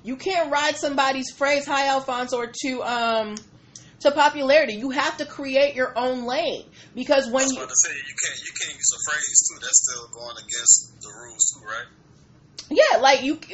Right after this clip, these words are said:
Speaker 1: it's, it's just, that's why there's, there's only one Apple in the tech industry. That's why there's only one McDonald's in the fast food industry, 'cause you gotta create your own lane. Nessie Time said he can say kicking beast.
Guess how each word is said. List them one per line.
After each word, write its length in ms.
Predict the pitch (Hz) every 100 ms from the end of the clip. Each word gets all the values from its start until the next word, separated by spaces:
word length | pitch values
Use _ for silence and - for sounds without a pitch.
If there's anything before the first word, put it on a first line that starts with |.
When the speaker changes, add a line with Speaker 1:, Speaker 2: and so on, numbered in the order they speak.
| 381
Speaker 1:
it's, 400 | 175 294 - -
it's 240 | 277 285 -
just, 480 | 330 330 - - - _ _ _ _ _ _ _ _ -
that's 300 | 254 294 339
why 240 | 285 302 294
there's, 220 | 285 226
there's 240 | 254 254 -
only 280 | 262 269 247
one 240 | 185 226 - 220
Apple 380 | 220 226 208
in 160 | - 190
the 80 | 185
tech 420 | - 254 226 -
industry. 560 | 180 165 160 - 90 - -
That's 240 | - 233 269
why 220 | 285 277
there's 160 | 254 -
only 260 | 247 247
one 340 | 185 190 226 233
McDonald's 720 | 208 156 196 226 220 190 175
in 120 | 190 185
the 80 |
fast 440 | 175 - 196 196 -
food 220 | 247 277
industry, 460 | - 165 160 131 - - -
'cause 180 | 220 214
you 80 | 240
gotta 280 | 233 240 247
create 460 | - 247 226 208
your 180 | 202 220
own 360 | - 160 165 175
lane. 380 | 226 381 139 - - - -
Nessie 360 | 196 254 320 311
Time 320 | 311 254 262
said 540 | 254 240 214 208 202
he 200 | 196 226
can 140 | 240 247
say 220 | - 226
kicking 560 | 208 - 262 254 226 196
beast. 540 | 202 220 135 - -